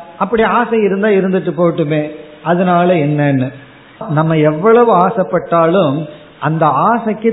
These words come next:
தடை பண்றதுக்குன்னே சில பேர் இருப்பார்கள். நம்ம எதை ஆசைப்படுறோமோ அதுக்கு தான் தடை வரும். இந்த குழந்தைகளை பார்க்கலாம். சில குழந்தைகள், பல குழந்தைகள் வீட்டில் இருந்தா, ஒரு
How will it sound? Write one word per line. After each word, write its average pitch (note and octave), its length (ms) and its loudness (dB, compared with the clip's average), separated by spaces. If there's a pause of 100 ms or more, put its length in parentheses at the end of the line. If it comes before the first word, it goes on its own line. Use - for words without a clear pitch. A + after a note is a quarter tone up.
தடை E3 340 2
பண்றதுக்குன்னே G#3 920 2
சில E3+ 180 0
பேர் E3+ 220 0
இருப்பார்கள். C#3+ 540 -2 (640)
நம்ம D#3 260 2 (140)
எதை E3 320 2
ஆசைப்படுறோமோ G#3 760 2
அதுக்கு F#3 360 0
தான் G#3 240 0
தடை D#3+ 200 2
வரும். C#3 280 -2 (560)
இந்த C3+ 160 -2
குழந்தைகளை G#3 580 4
பார்க்கலாம். D#3+ 520 0 (640)
சில D#3+ 200 -2
குழந்தைகள், G3 520 0 (140)
பல D#3 240 2
குழந்தைகள் F#3+ 520 2
வீட்டில் F3 320 0
இருந்தா, E3 300 2 (720)
ஒரு E3+ 240 4